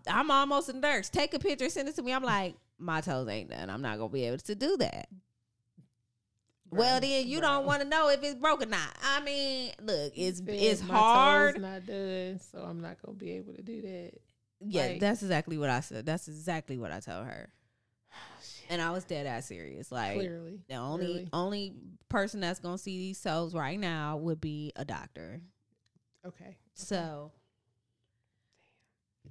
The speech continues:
Speaker 1: <sighs> anyway, so today I woke up, it was still the same, same situation.
Speaker 2: Right,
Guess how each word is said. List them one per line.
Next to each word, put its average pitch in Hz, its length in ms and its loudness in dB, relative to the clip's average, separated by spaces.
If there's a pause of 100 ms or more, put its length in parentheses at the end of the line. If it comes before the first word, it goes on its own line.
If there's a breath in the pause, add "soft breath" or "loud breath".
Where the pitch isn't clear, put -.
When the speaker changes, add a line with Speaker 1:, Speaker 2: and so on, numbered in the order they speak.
Speaker 1:
<sighs> - 520 -6
anyway, 156 480 0
so 165 480 2
today 180 600 4
I 160 140 2
woke 160 220 -2
up, 165 220 0
it 156 100 0
was 160 100 -6
still 160 360 -2
the 151 40 -4
same, 156 480 -2 (920)
same - 260 -2
situation. 180 720 -2
Speaker 2:
Right, 180 400 -12